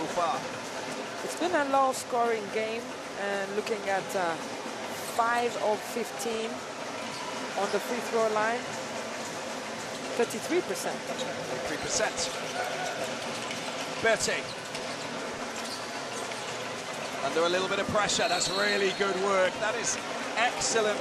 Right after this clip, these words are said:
Speaker 1: battling coming in from Samba Fall. And he tussles, and he manages to make the steal.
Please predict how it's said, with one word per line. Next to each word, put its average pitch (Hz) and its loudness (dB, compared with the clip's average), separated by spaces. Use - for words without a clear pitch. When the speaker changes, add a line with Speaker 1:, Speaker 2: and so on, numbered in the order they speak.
Speaker 1:
battling 208 2
coming 208 4
in 208 0
from 208 -2
Samba 202 4
Fall. 190 4
And 185 4
he 190 0
tussles, 226 4
and 202 2
he 202 0
manages 208 2
to 196 6
make 220 4
the 202 6
steal. 196 2